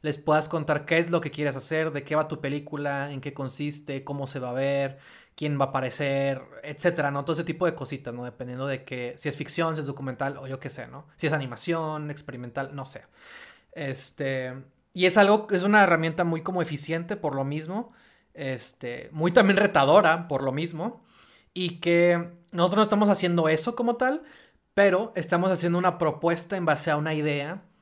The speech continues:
este, que, que, que vamos a sugerir. Originalmente, en los episodios anteriores, si es que no los han escuchado y quieren animarse a, a, a revisarlos, eh, se darán cuenta que te-, teníamos una dinámica muy particular en la que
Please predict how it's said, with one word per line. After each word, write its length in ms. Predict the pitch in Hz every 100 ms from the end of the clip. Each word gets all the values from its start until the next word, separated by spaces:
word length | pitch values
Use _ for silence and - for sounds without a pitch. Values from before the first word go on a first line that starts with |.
| _ _ -
este, 580 | 135 123 - - 131 -
que, 300 | 139 131 _ -
que, 460 | 139 127 123 123 -
que 120 | 151
vamos 260 | 139 151
a 40 | 160
sugerir. 520 | 160 - 139 190 - - - _ -
Originalmente, 1000 | 185 190 196 202 202 208 208 208 240 269 - _
en 120 | 165
los 120 | 160 156
episodios 320 | 156 160 175
anteriores, 320 | 175 151 156
si 360 | 156 - - 143
es 100 | 135
que 80 | 160
no 80 | 156
los 100 | 165
han 60 |
escuchado 420 | 170 170 - 156 156
y 60 |
quieren 340 | 156 139 147 147 131
animarse 560 | 135 135 139 135 151
a, 120 | 131 127
a, 400 | 123 131 - _ _ _
a 120 | -
revisarlos, 720 | 127 135 156 208 170 160 - - - - - _ -
eh, 180 | 156 151
se 120 | 165
darán 200 | 160 165
cuenta 300 | 175 175 180
que 260 | 165 151 143
te-, 200 | - 165 170
teníamos 380 | 165 160 175 175
una 120 | 180
dinámica 460 | 190 180 175 170 170 165 170
muy 180 | 160
particular 580 | 156 170 165 170 160 151
en 80 | 151
la 140 | 143
que 280 | 143 127 -